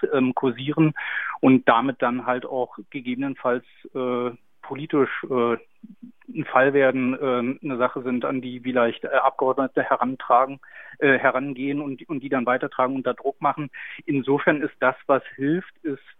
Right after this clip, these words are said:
tatsächlich, ähm, zum Beispiel in den sozialen Medien, ähm, das, das Teilen, darüber berichten, ja, die, diese einzelnen Fälle nicht in, äh, äh, in Vergessenheit geraten lassen.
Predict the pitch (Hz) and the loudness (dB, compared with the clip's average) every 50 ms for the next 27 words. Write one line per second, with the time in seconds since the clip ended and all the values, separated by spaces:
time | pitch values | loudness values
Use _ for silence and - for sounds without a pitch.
0 | - - - 120 - 139 131 131 - 147 143 135 - - - - - 147 131 127 | -10 -6 -6 -2 0 0 0 0 0 -2 -2 -2 -6 -12 -14 -8 -4 0 2 2
1 | 127 120 117 117 123 _ - - 127 123 127 - - 135 127 131 127 127 127 123 | 4 4 2 0 -2 _ -2 0 2 2 2 2 2 2 2 2 2 2 0 0
2 | - 131 - - 131 127 131 135 143 151 143 120 117 117 120 - 127 120 120 120 | -2 -2 -2 0 0 0 0 0 -2 0 0 0 0 -2 -2 -4 -4 -4 -4 -4
3 | 127 123 _ _ - - 123 - _ - 127 - - - 139 135 143 143 139 131 | -6 -10 _ _ -8 -6 -6 -6 _ -10 -10 -10 -6 -4 -2 0 0 0 -2 -2
4 | 127 117 120 131 127 123 117 120 135 135 - - - - 139 139 131 - _ - | -4 -2 0 -2 -2 0 0 -2 -2 -2 -4 -10 -10 -6 -4 -4 -4 -6 _ -14
5 | - - - - - - - - - 131 120 110 - _ _ _ _ _ _ _ | -20 -18 -18 -18 -18 -14 -6 -2 0 0 0 0 -4 _ _ _ _ _ _ _
6 | _ _ - 135 127 127 - 135 123 127 127 113 120 123 - 147 139 127 - 139 | _ _ -20 -18 -16 -12 -6 -2 0 2 2 2 2 0 -2 -4 -4 -4 -2 0
7 | 131 135 131 113 120 131 127 - - 143 135 131 131 131 127 - 143 123 127 135 | 2 2 2 2 0 -2 -4 -4 -6 -4 -2 -2 -2 -2 -4 -6 -6 -4 -4 -6
8 | 123 - 214 - _ _ _ _ _ - - 139 127 127 127 123 123 120 - - | -6 -10 -16 -20 _ _ _ _ _ -4 -2 -2 0 0 -2 -4 -6 -8 -6 -4
9 | - 131 120 151 147 - 151 131 117 113 107 - - 120 110 110 110 - - 123 | -4 -2 0 0 -2 -2 -2 -2 -2 -2 -2 -4 -4 -4 -2 -2 -2 -4 -6 -10
10 | 113 - _ _ _ _ - - - - - - 117 113 113 - - 117 110 120 | -12 -12 _ _ _ _ -20 -20 -20 -14 -6 -2 -2 -2 -2 -2 -4 -6 -6 -8